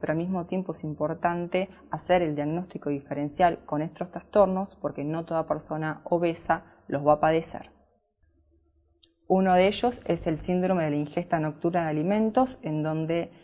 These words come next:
la persona luego de cenar vuelve a comer. Generalmente está relacionado con situaciones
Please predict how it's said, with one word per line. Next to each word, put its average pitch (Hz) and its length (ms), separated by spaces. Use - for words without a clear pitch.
la 156 260
persona 180 1000
luego 175 460
de 156 120
cenar 170 520
vuelve 170 300
a 156 80
comer. 208 480
Generalmente 160 580
está 160 220
relacionado 151 720
con 143 160
situaciones 151 680